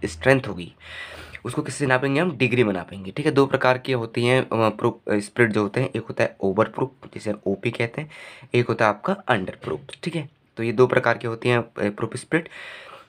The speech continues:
कोई भी जो अल्कोहलिक सॉल्यूशन होगा जो कंटेन करता है फिफ्टी सेवन पॉइंट वन परसेंट weight by weight, कितना?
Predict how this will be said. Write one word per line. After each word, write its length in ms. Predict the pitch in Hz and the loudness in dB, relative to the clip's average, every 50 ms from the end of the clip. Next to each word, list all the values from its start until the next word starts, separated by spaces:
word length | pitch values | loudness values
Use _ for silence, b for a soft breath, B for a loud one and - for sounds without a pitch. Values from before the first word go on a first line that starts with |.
| B B _ | B B _
कोई 200 | - 143 151 175 | -2 0 2 2
भी 120 | 180 175 180 | 2 0 -2
जो 140 | 170 175 143 | -2 2 2
अल्कोहलिक 520 | - 113 107 - - 117 123 135 135 - | 4 2 2 0 -2 -2 -2 -2 -2 -4
सॉल्यूशन 420 | - 117 107 104 104 110 127 117 | -4 -2 -2 -2 0 0 0 0
होगा 320 | 110 98 87 92 90 - - _ _ - | 2 0 0 0 -2 -4 -8 _ _ -4
जो 120 | 117 120 | -4 0
कंटेन 360 | - 117 110 104 113 117 117 | 2 2 2 2 0 -4 -4
करता 260 | 117 110 - - 120 | -6 -10 -6 -4 -4
है 80 | 127 135 | -4 -4
फिफ्टी 480 | - - - 120 113 - - - 135 131 | -4 -6 -2 -2 -2 -2 -2 -4 -4 -4
सेवन 540 | - - - 113 113 110 113 123 123 123 - - _ _ - - | -4 -2 2 2 4 6 4 4 2 2 -4 -10 _ _ 2 6
पॉइंट 360 | 107 110 117 123 120 - - - _ - | 6 6 6 6 2 0 -8 -14 _ 4
वन 160 | 107 117 120 | 4 4 4
परसेंट 480 | - - 110 104 104 - 117 113 107 - | 4 4 2 2 4 2 0 -2 -2 -4
weight 340 | 92 87 107 113 113 - 107 | -4 2 4 4 4 4 2
by 240 | 95 104 104 104 | 4 4 4 4
weight, 300 | 92 92 92 85 - - | 2 -2 -4 -6 -6 -10
कितना? 340 | - - 110 - 127 151 151 | -8 -8 -4 -4 -4 -4 -6